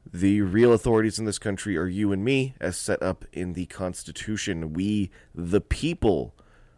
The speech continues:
are the ones who consent to be governed. And, uh, it's, that's where we're at. So, this is an article from K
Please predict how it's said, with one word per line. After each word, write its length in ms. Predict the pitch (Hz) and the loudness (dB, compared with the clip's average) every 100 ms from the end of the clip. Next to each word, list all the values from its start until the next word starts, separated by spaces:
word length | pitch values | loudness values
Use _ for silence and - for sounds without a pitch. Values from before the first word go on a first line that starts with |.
| _ _ - | _ _ -6
are 240 | 67 73 | -4 -2
the 120 | 78 82 | -2 -2
ones 320 | 78 80 - | -4 -4 -6
who 420 | 87 82 80 - _ | -4 -4 -4 -8 _
consent 640 | 104 92 - 120 127 - _ _ _ _ _ _ _ | -10 -6 -2 -2 -4 -14 _ _ _ _ _ _ _
to 80 | 87 | -4
be 140 | 92 | -2
governed. 480 | 85 95 87 71 50 - _ _ _ _ _ | 2 2 0 -6 -10 -20 _ _ _ _ _
And, 360 | 82 104 110 123 _ - - _ _ - - | 2 4 4 0 _ -20 -20 _ _ -14 -6
uh, 240 | 76 78 | -4 -4
it's, 440 | - - - - _ _ _ | -6 -10 -10 -12 _ _ _
that's 280 | - 73 - | -8 -8 -4
where 80 | 92 | -2
we're 140 | 95 | 0
at. 160 | 135 160 | -2 -4
So, 400 | - - - 76 - _ - - - | -8 4 4 4 0 _ -20 -20 -6
this 160 | 101 | -4
is 120 | 113 | -2
an 80 | 110 | 0
article 400 | 120 123 120 139 | 2 2 2 -4
from 240 | - 101 92 | -2 -2 -2
K 500 | - 131 123 123 | -2 2 4 2